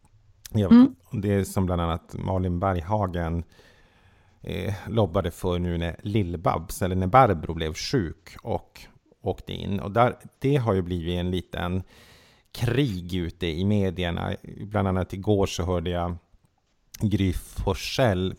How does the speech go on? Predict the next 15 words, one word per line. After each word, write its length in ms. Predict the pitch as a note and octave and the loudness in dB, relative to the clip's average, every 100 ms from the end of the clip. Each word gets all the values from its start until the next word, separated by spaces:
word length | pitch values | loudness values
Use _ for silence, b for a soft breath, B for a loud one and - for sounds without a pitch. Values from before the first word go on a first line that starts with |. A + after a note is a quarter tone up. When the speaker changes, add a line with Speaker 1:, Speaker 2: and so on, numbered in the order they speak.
| - | -6
Speaker 1:
på 360 | F2+ E2+ F2 | -4 -2 -2
Mix 360 | F#2+ F2+ - - | -2 -4 -6 -8
Megapol, 480 | E2+ E2 E2+ F2 F2+ | -6 -6 -6 -4 -4
vars 240 | F2+ - | -6 -4
hon 140 | F#2 | -4
jobbar, 320 | F2 E2 F2 E2+ b b b b b - | -2 -2 -2 -4 b b b b b 6
Speaker 2:
Mm. 120 | F#3 | 8
Speaker 1:
raljerade 720 | - G2+ B2 D3 G#2+ F2 E2+ | 8 6 4 4 4 2 -2
över 400 | - F#2+ F2 E2 | -2 0 0 0
det 60 | E2 | -4
här. 460 | E2+ - - F#2+ - _ | -6 -6 -2 -2 -4 _
Att, 320 | - F2+ - F#3+ | -4 -4 0 6
Speaker 2:
Mm. 100 | E3+ | 6
Speaker 1:
men 100 | F#2+ | 6
vadå? 420 | F#2+ A#2 E2 | 4 2 2